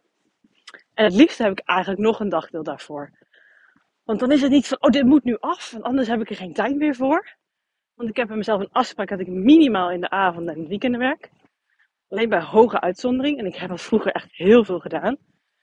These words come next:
Dat ik gewoon echt één dag in het weekend, eh, ja, blokte. Omdat ik wel echt iets van vier uur minimaal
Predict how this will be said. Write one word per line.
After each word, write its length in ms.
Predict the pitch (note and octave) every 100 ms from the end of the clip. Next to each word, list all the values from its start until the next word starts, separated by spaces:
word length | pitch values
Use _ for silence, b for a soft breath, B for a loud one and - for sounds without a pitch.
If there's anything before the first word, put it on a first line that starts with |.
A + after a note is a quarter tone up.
| _ _
Dat 100 | -
ik 60 | F3+
gewoon 200 | - -
echt 240 | - A3 -
één 240 | G#3 A3
dag 320 | F#3+ F3+ -
in 120 | - F#3
het 120 | -
weekend, 540 | G3+ G3+ E3+ E3 - _ b b b _ -
eh, 460 | F3+ F3 E3 E3 F3 -
ja, 260 | B3 - - _ _ _
blokte. 560 | F3+ A#3 - G3 E3+ G3
Omdat 220 | G#3 G3+
ik 60 | G3+
wel 100 | G3+
echt 160 | F#3+ G3+
iets 100 | F#3+
van 120 | F#3+
vier 300 | G#3 G3+ G3
uur 160 | F#3+
minimaal 460 | F#3 F3+ E3 E3+